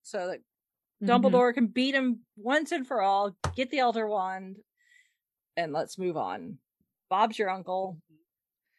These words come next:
Speaker 2: Yeah. 'Cause I actually thought the
Speaker 1: Ta-da.
Speaker 2: original fight that broke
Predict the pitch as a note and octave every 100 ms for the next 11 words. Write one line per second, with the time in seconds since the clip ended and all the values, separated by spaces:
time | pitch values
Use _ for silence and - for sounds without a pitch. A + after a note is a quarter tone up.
0 | _ _ _ - D#3 - _ _ _ _
1 | _ _ _ _ _ _ _ _ _ _
2 | _ _ _ _ - A3+ F3+ B3 B3 G#3+
3 | - F3 - F3+ F3+ F3+ E3+ G#3 A#3 D#3+
4 | - F3 - E3 D#3+ - F#3+ G#3 G3+